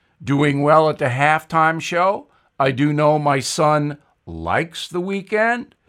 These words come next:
and forces me to listen to the weekend in the car. It's not too bad. The weekend doesn't have an offensive line.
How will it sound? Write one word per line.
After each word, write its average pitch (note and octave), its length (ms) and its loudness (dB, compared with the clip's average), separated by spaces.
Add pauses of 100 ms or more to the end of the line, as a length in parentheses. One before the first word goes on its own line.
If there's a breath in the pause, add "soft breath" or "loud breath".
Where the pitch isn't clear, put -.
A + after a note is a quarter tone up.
(420)
and A#2+ 160 -2
forces D3+ 540 -4
me C#3+ 160 -2
to C3 80 -4
listen D3 640 -4
to G3 140 -8
the G3 100 0
weekend G3 640 -2
in C#3+ 300 -4
the F3+ 80 -4
car. G3+ 560 0 (420)
It's - 200 -4
not E3+ 180 0
too A#2+ 100 -8
bad. F#2+ 520 -6 (420)
The C#3 160 -2
weekend D#3+ 500 2
doesn't D3 300 0
have D3 240 2
an D#3 80 -2
offensive D#3 580 -4
line. A3 460 0